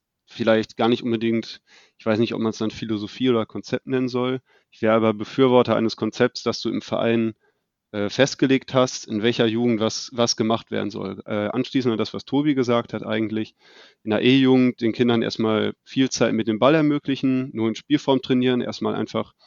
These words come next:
Fußball, Fußball an sich kennenlernen, Fußball als Spiel anfangen zu verstehen. In der D-Jugend dann vielleicht erste explizite individuelle Coaching-Punkte, gerade so im Defensivverhalten.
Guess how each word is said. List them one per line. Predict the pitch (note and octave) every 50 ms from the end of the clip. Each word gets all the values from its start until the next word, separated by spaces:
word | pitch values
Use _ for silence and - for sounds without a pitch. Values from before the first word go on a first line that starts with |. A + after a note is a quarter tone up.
| _ _ _ _ _ _ _
Fußball, | _ - D3 - - - C3 C3 B2+ B2 A#2+ A#2 - -
Fußball | - - D3+ - - C3+ B2 A#2
an | A#2 G#2+
sich | A2+ A#2 - -
kennenlernen, | - D#3 F3 E3+ E3 D#3+ D#3 D3+
Fußball | - - B2+ - - A#2+ A2 G#2+
als | A2 - -
Spiel | - - B2 A#2+ A#2+ A#2+ A#2+ A#2+ -
anfangen | - C3 C3+ - - B2 A#2+
zu | A2+ - -
verstehen. | - - - - - C3 C#3 D3 D3+ D#3 C#3+ _ _ _ _ _ _ _ _ _ _ _ _
In | -
der | A2 A2 G#2+
D-Jugend | A2 B2 C#3+ D#3+ D#3 D3+ D3 D3 C#3 -
dann | A#2+ A#2 A2
vielleicht | - - A2+ A2 A2 - -
erste | A#2+ B2+ C#3 - - - C3 B2+ B2 B2 A#2+
explizite | - A#2+ - - - B2+ A#2+ - - B2+ B2 - - B2 A#2
individuelle | A2+ A#2 A2+ G#2+ A2 G#2+ A2+ A2 A2 C3 C#3 C3
Coaching-Punkte, | - - B2+ B2+ - B2+ A#2+ - - B2+ B2+ A#2+ - A2+
gerade | G#2+ A2 G#2+ G#2+ A2
so | G2+ G#2+
im | G#2+ G2+
Defensivverhalten. | G#2 G#2+ G2 G2+ G2 A2+ C3+ C#3 - C3+ C3 A#2+ B2+ B2 A#2 - A#2 A#2 A2+